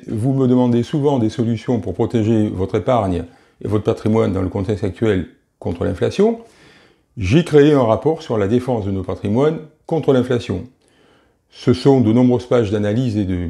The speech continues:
et de pistes pratiques que je mets à votre disposition gratuitement. Le lien pour y accéder est visible sous la vidéo et en tête de la partie d'inscription. Revenons à notre fake news. Elle est parfaite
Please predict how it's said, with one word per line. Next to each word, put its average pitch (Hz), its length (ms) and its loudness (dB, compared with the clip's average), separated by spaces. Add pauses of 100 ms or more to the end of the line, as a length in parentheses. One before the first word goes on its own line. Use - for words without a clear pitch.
et - 80 -6
de 92 120 0
pistes 190 380 -2
pratiques - 520 -4
que 120 140 -2
je 110 100 0
mets 113 220 2
à 107 80 -4
votre 101 260 -4
disposition 101 760 -4
gratuitement. 110 640 0 (460)
Le 113 120 2
lien 135 200 4
pour 120 180 0
y - 20 2
accéder 147 320 0
est 147 60 2
visible 117 500 2 (180)
sous - 200 -8
la 104 100 0
vidéo 107 540 0
et 147 40 0
en 107 140 -2
tête 131 400 0
de 123 80 -2
la 123 100 2
partie 117 240 -4
d'inscription. 107 440 -6 (1400)
Revenons 170 840 4
à 131 120 0
notre 170 440 -2
fake 123 300 0
news. 98 260 0 (680)
Elle 131 160 2
est 127 80 6
parfaite 127 580 -4